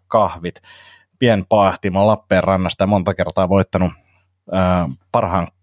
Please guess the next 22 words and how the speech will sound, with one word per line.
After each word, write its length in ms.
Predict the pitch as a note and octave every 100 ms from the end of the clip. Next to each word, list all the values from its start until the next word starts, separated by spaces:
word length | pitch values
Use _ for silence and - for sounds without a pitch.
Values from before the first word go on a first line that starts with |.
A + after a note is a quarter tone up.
| _ _ -
pahtimon 500 | A2+ F#2 F#2+ F#2 F2 - - - -
tittelin, 580 | C3+ - - F2+ E2 F2
niin, 160 | F2 -
niin, 220 | G#2 G2
niin 120 | F#2
käykää 240 | C3 G#2 G2+
ottaa 220 | - F2+
sieltä 220 | F#2+ -
hyvät 240 | A2 F2 -
kahvit 360 | G2 E2+ E2+ - - - - - _
haltuun. 680 | - A2+ G2+ F2+ F#2 F2+ E2 -
Ja 120 | G2+ F#2+
tota, 480 | F#2+ - G#2 G2 G2 _ _ _ _ _ -
eipä 260 | G3+ - G2
siinä, 360 | E3+ B2+ F#2+
hei, 260 | G#2+ A#2 G#2+ - _ _ _ _ _ _ _ _ -
kiitos 340 | E3 A#2 -
vielä 200 | C#3 A#2+
kerran 340 | - B2+ G#2+
teille 420 | A2 A#2+ G#2+ G2+ G2
ja, 280 | G2 G2 -
ja 300 | G#2+ G2 F#2